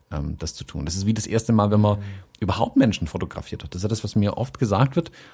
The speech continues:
Speaker 1: dass die Leute Angst haben, "Oh, Menschen fotografieren, weiß nicht, das ist ja komisch." Und dann guckt dich das Model, der oder die Model an, mm, und wa-, was mache ich denn dann, was sage ich denn da? Das ist diese Angst, diese ungewohnte Situation einfach.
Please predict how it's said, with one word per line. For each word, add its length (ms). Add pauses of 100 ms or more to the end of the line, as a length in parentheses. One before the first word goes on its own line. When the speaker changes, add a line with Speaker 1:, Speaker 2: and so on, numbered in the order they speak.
(140)
Speaker 1:
dass 140
die 80
Leute 160
Angst 200
haben, 100
"Oh, 240
Menschen 340
fotografieren, 460
weiß 240
nicht, 140
das 60
ist 40
ja 60
komisch." 480
Und 160
dann 240 (400)
guckt 260
dich 400
das 200
Model, 400
der 220
oder 80
die 220
Model 340
an, 340 (420)
mm, 300 (160)
und 340
wa-, 140
was 180
mache 160
ich 40
denn 140
dann, 160
was 140
sage 220
ich 80
denn 180
da? 180
Das 120
ist 60
diese 200
Angst, 200
diese 140
ungewohnte 540
Situation 600
einfach. 440